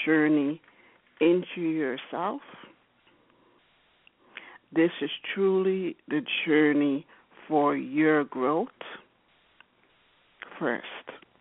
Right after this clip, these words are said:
And everyone else can benefit based on your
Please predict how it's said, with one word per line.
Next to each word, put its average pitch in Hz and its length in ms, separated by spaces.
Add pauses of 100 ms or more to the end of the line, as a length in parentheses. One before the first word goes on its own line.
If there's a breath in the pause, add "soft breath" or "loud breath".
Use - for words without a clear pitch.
(1300 soft breath)
And 131 180 (120)
everyone 175 680
else 147 400 (720 loud breath)
can 156 220
benefit 160 760 (640 soft breath)
based 165 360 (240)
on 151 300
your 135 180